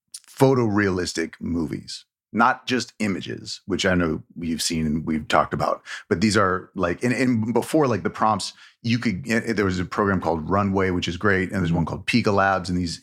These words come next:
animate images. And that's what a lot of these trailers have been used to make, uh, those were the programs used before. But this, those were, like, m-, maybe four, five, six seconds of a shot.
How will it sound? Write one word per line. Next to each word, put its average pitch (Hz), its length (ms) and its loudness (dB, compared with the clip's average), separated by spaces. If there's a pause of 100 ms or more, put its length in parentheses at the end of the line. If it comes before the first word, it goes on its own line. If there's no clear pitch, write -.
animate 95 480 0
images. 82 460 -6 (500)
And 110 140 6
that's 101 140 2
what 101 100 2
a 98 40 4
lot 92 140 4
of 90 60 -2
these 87 120 -2
trailers 90 320 0
have 82 100 -4
been 82 260 0
used 80 400 -2 (480)
to 117 80 2
make, 80 220 0 (140)
uh, 85 140 2
those 82 320 0
were - 40 -2
the 87 80 0
programs 82 380 -2
used 80 220 -4
before. 85 320 -2
But 82 220 -2 (260)
this, 95 580 0 (800)
those 139 240 4
were, 135 80 4
like, 90 300 0
m-, 90 220 -4
maybe 60 500 -8
four, 80 580 -2
five, 78 380 0
six - 280 -4
seconds 98 600 0
of 85 180 -2
a - 40 -6
shot. 107 380 0